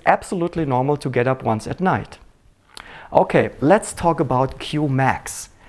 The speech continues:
Qmax is the peak amount of urine during urination and is expressed by milliliters per second. When the bladder is filled with one hundred and fifty milliliters or five ounces,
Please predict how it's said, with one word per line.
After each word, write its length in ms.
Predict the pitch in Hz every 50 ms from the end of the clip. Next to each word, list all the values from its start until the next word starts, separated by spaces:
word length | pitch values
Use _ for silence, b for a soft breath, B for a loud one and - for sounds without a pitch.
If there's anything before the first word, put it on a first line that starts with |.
| b b b
Qmax 600 | - - 220 247 262 220 190 185 175 175 - -
is 160 | - 143 - -
the 100 | - -
peak 340 | - - - - 240 - -
amount 340 | 175 160 160 156 156 156 -
of 200 | - - - -
urine 420 | 135 165 170 165 160 156 151 135
during 360 | 135 - 135 139 147 135 107
urination 680 | 120 135 123 120 113 110 117 135 160 - - 175 175 170 B B B B B B B
and 220 | - 135 131 -
is 220 | - - - - -
expressed 680 | - - - - - - - 165 175 185 - - -
by 120 | 127 117
milliliters 680 | 104 110 117 156 185 185 160 147 147 143 143 139 - -
per 120 | - 135
second. 500 | 135 - - 139 123 - - - - - - _ _ B B B B B B B B B B B
When 140 | 120 120
the 80 | 113 120
bladder 320 | 110 139 185 226 262 247
is 140 | 240 226 -
filled 280 | - - 190 190 185 -
with 220 | 151 135 - 123
one 160 | 143 156 185
hundred 220 | 185 180 165 165 151
and 100 | 139 -
fifty 260 | 160 151 - - 147
milliliters 560 | 123 139 165 170 151 160 151 156 151 147 - -
or 80 | 135
five 340 | - - - 151 160 170 -
ounces, 520 | - 123 131 139 - - 165 180 180 -